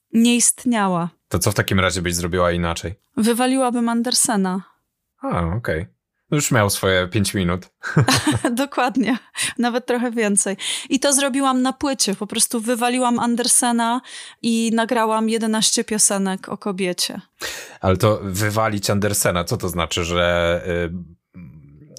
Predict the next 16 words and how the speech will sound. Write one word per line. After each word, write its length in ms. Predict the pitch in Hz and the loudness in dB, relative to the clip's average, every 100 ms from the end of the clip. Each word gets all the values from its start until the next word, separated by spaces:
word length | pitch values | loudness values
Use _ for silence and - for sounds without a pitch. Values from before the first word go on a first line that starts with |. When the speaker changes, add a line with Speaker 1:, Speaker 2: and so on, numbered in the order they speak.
| - - | -14 -8
Speaker 2:
nie 220 | 101 117 110 | 2 4 4
nagrałaś 640 | 110 110 110 98 - - - | 2 2 2 2 0 -4 -4
utworów, 460 | 110 - 104 101 - | -4 0 0 0 -4
w 80 | - | -6
których 300 | - 95 107 | -2 0 0
on 120 | 95 | 0
występował, 720 | 98 - 92 90 120 180 170 | -2 -2 -2 0 0 0 0
czy 400 | - 107 98 95 | 0 0 2 0
usunęłaś 560 | 101 - 107 104 98 - | -2 -2 0 2 2 0
linię 720 | 104 107 104 101 95 92 90 - - | 0 0 2 2 2 2 0 -4 -2
tekstu, 720 | 101 - - - 92 90 85 - - - | 0 0 -4 -2 0 0 -2 -8 -20 -8
które 260 | - 98 | -2 2
o 100 | 98 | 2
nim 160 | 98 95 | 2 0
mówiły? 480 | 95 98 139 208 143 | -2 0 0 2 2
Jak, 220 | 104 | 0